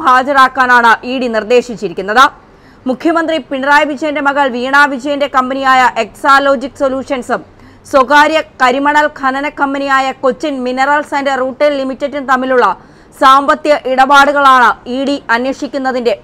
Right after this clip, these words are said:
ഭാഗം. നൽകാത്ത സേവനത്തിനാണ് സി എം ആർ എൽ മുഖ്യമന്ത്രിയുടെ മകൾക്ക് പണം നൽകിയത് എന്നാണ് ആരോപണത്തിലാണ് ഇ ഡി അന്വേഷണം നടക്കുന്നത്. പലതവണ ആവശ്യപ്പെട്ടിരുന്നിട്ടും ഇതുവരെ പണം നൽകിയ ഇടപാട്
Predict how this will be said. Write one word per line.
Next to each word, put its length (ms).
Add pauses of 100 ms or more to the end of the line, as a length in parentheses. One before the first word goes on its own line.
(140)
ഭാഗം. 320 (1400)
നൽകാത്ത 460 (140)
സേവനത്തിനാണ് 600 (180)
സി 120 (140)
എം 60 (120)
ആർ 140
എൽ 80 (100)
മുഖ്യമന്ത്രിയുടെ 640
മകൾക്ക് 400 (480)
പണം 260 (120)
നൽകിയത് 460 (160)
എന്നാണ് 300 (260)
ആരോപണത്തിലാണ് 760 (200)
ഇ 100
ഡി 80 (100)
അന്വേഷണം 460
നടക്കുന്നത്. 440 (640)
പലതവണ 480 (280)
ആവശ്യപ്പെട്ടിരുന്നിട്ടും 880 (160)
ഇതുവരെ 320 (140)
പണം 240 (100)
നൽകിയ 240 (120)
ഇടപാട് 440